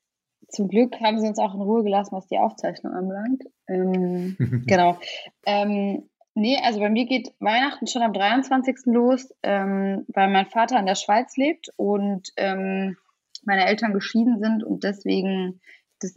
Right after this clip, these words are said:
Speaker 1: etwas kompliziert ist, ähm, und, ähm, wir deswegen nicht zusammen feiern können. Deswegen traditions-, äh, traditionsreich re-,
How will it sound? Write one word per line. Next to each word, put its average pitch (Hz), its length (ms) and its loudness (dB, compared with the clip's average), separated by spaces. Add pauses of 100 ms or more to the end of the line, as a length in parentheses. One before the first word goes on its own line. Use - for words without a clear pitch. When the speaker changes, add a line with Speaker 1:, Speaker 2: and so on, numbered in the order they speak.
(140)
Speaker 1:
etwas - 600 -6 (480)
kompliziert 180 540 0
ist, 269 220 -4 (340)
ähm, 180 640 0
und, 175 540 -2
ähm, 170 320 -2
wir 170 100 0
deswegen 180 340 0
nicht 180 140 0
zusammen 180 340 4
feiern 190 240 2
können. 180 180 0
Deswegen 185 420 2 (440)
traditions-, 254 840 0 (100)
äh, 202 760 0 (500)
traditionsreich 208 1160 2
re-, - 460 -2